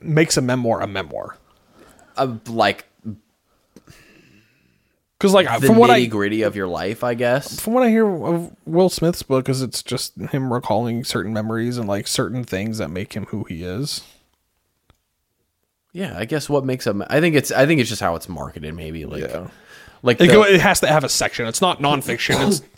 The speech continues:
Speaker 2: <laughs>
Speaker 1: you know what I mean? It's gotta have a thing.
Speaker 2: Yeah, I guess a memoir is written at, like, towards the, like, when you're past your prime of whatever you're famous for or whatever you're doing.
Speaker 1: Yeah,
Speaker 2: Right?
Speaker 1: I, I would maybe say Dave Grohl's, like, in his prime still.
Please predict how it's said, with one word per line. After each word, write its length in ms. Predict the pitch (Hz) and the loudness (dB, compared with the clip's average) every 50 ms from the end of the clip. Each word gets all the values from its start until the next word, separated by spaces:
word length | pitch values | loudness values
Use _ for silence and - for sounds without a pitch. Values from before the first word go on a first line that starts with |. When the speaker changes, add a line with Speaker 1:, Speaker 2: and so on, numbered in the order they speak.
| _ _ _ _ | _ _ _ _
Speaker 2:
<laughs> 320 | _ _ _ _ _ _ | _ _ _ _ _ _
Speaker 1:
you 80 | 175 156 | -4 -2
know 80 | 135 123 | 0 0
what 80 | 127 | -2
I 20 | 131 | -2
mean? 100 | 131 127 | -2 -2
It's 260 | 131 131 - - - | -2 -2 -2 -4 -2
gotta 200 | - 147 139 131 | 0 2 2 4
have 160 | 120 135 123 | 4 2 2
a 60 | 117 110 | 0 -2
thing. 400 | - - 117 101 82 104 123 - _ _ _ - - - - - _ _ _ _ _ _ _ _ _ _ _ _ _ _ _ _ _ _ _ _ _ _ _ - | -2 -4 -4 -4 -4 -6 -10 -12 _ _ _ -20 -20 -20 -20 -20 _ _ _ _ _ _ _ _ _ _ _ _ _ _ _ _ _ _ _ _ _ _ _ -4
Speaker 2:
Yeah, 140 | 131 135 | 0 0
I 60 | 131 131 | 2 2
guess 160 | 170 160 - | 0 -2 0
a 60 | 135 | 0
memoir 360 | 113 113 117 117 110 107 104 | 0 2 2 2 2 2 0
is 100 | 101 92 104 | 0 0 -2
written 200 | 107 98 95 101 | -2 -2 -2 -4
at, 160 | 92 - - | -6 -6 -6
like, 240 | 92 92 90 113 _ | -6 -6 -6 -8 _
towards 320 | - - 113 101 98 - | -8 -6 -4 -4 -4 -6
the, 180 | 104 95 - - _ _ _ _ | -8 -8 -8 -8 _ _ _ _
like, 240 | 127 120 113 110 - | 2 4 4 4 2
when 280 | 113 113 120 120 113 | 2 2 4 4 4
you're 120 | 110 110 104 | 4 4 2
past 360 | - - 113 104 98 - - | 2 2 0 0 0 -2 -4
your 80 | 104 95 | -6 -6
prime 420 | - - - 98 87 90 90 87 | -6 -2 -2 -2 0 0 -4 -4
of 100 | 82 85 | -6 -8
whatever 380 | 85 87 90 82 78 78 73 71 | -8 -8 -6 -6 -6 -8 -8 -12
you're 180 | 71 69 76 78 | -12 -12 -12 -10
famous 380 | - 78 76 67 62 - - | -10 -10 -10 -10 -10 -12 -12
for 240 | - - 69 60 50 | -12 -12 -14 -14 -12
or 80 | 53 76 | -10 -10
whatever 240 | 82 76 73 - | -8 -8 -10 -10
you're 80 | - - | -12 -14
doing. 380 | 65 - 55 50 50 50 104 - _ _ _ _ | -14 -14 -14 -14 -14 -16 -18 -20 _ _ _ _
Speaker 1:
Yeah, 140 | - - - - | -16 -16 -12 -2
Speaker 2:
Right? 260 | 139 185 202 202 196 - - 160 - - | 2 2 2 2 2 -4 -12 -18 -4 0
Speaker 1:
I, 60 | 135 | 0
I 20 | |
would 140 | 214 - - | 0 0 0
maybe 180 | 123 95 87 95 | -4 -4 -4 -6
say 160 | - - 87 | -8 -10 -10
Dave 200 | 95 98 92 92 - | -10 -10 -12 -10 -10
Grohl's, 180 | 90 92 - | -10 -10 -10
like, 140 | - - - _ _ | -12 -16 -18 _ _
in 180 | - 95 92 - | -14 -12 -12 -10
his 120 | - - | -12 -12
prime 340 | - - - - - 101 - | -12 -12 -12 -12 -12 -10 -10
still. 280 | - - 139 131 - | -8 -6 -4 -4 -4